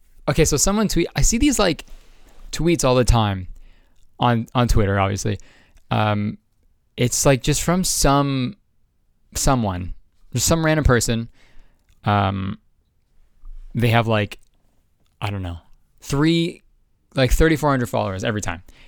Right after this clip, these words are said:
It comes from them every time. That's the number of followers they have all the time. And the, it's just, like, really vague things,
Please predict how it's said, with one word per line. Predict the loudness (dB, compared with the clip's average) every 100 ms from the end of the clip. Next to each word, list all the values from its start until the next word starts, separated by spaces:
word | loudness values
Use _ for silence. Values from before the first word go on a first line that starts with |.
| -8
It | 0
comes | 0 2
from | 0
them | 0
every | 0 -2
time. | -4 -6 -4
That's | -2
the | 0
number | 0 2 0
of | 0
followers | 0 0
they | 0
have | 0 -2
all | 0 0
the | 0
time. | -4 -6 -18 -18 -16 -14 -18 -16 -2
And | 2 2 2 0 -2 -2 -10 -20 -20 _ _ _ _ _ _ _ _ _ _ _ -4
the, | 4 4 4
it's | 0 2
just, | 0
like, | 0 0 -2
really | -2 2 4 4 0
vague | 2 4 4 2 -2
things, | -2 0 0 -6 -12